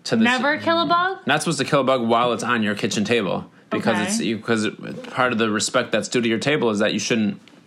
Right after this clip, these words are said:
Speaker 1: kill
Speaker 2: Where is
Speaker 1: creatures
Speaker 2: this
Speaker 1: on it.
Speaker 2: found in the Torah?
Speaker 1: This is in Halacha. It's found in the Shara Tzion and in the
Speaker 2: In this
Speaker 1: Sefer,
Speaker 2: week?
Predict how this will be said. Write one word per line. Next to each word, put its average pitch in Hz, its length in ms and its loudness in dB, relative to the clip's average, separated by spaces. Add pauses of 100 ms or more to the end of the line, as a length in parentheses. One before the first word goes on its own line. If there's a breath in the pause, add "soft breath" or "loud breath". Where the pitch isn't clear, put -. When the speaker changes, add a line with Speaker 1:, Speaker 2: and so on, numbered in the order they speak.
(260)
Speaker 1:
kill 135 300 0
Speaker 2:
Where 254 240 2
is 339 60 -2
Speaker 1:
creatures 311 180 0
Speaker 2:
this 220 100 -2
Speaker 1:
on 220 80 0
it. 247 40 4
Speaker 2:
found 247 200 0
in 247 60 0
the 208 100 0
Torah? 180 580 -2
Speaker 1:
This 143 140 0
is 156 120 2
in 143 100 2
Halacha. 117 560 0
It's 98 140 -4
found 120 240 2
in 107 80 2
the 101 60 2
Shara 107 340 2
Tzion 101 480 0 (100)
and 107 100 -2
in 104 120 0
the 101 60 0
Speaker 2:
In - 20 -2
this 98 40 -2
Speaker 1:
Sefer, 113 320 2
Speaker 2:
week? 233 260 -2